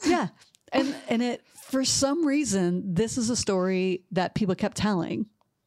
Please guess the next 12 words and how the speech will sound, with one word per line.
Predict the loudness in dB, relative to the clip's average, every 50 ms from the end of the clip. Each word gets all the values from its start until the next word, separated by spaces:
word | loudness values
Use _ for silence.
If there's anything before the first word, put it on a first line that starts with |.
| _ _ _ _ _ -2
Like, | -2 -2 -2
there | -2 -2
was | -2 0
this | 0 0 0
one | -2 -4 -4
time, | -6 -8 -10 -8 -10 -6 -2
he | -2 -2
was | 0 0
at | 0 -2
his | -2 -4
friend's | -4 -4 -4 -4 -6
house, | -6 -4 -4 -6 -6 -6 -8 -10 -12 -14